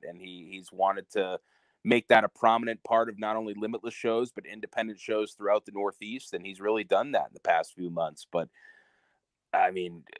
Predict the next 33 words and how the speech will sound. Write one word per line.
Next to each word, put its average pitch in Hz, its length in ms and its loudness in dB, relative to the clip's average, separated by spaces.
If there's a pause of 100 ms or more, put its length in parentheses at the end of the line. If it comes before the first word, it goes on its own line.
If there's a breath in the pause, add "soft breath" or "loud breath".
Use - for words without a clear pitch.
(120)
as 120 260 10
you 104 80 -2
said, 90 420 6
uh, 80 400 0
I, 90 260 2
I - 20 4
don't 117 180 4
disagree 107 640 -2
in 104 100 0
the 92 80 -10
slightest 107 580 2
that 92 140 -6
this 98 200 -6
is 98 120 -8
probably 101 340 4
the 90 80 -12
biggest 101 420 -2
opposition 95 600 0
Brett 92 220 2
has 85 140 -16
faced, 92 400 -4
especially 101 400 2
one-on-one 95 760 4 (500)
in 139 200 6
this 123 140 0
championship 113 720 -2
tenure. 98 560 0
And, 90 340 -6
uh, 87 420 2 (480)
eventually 151 520 4
maybe 147 240 0
the 135 100 -14
talk 143 300 4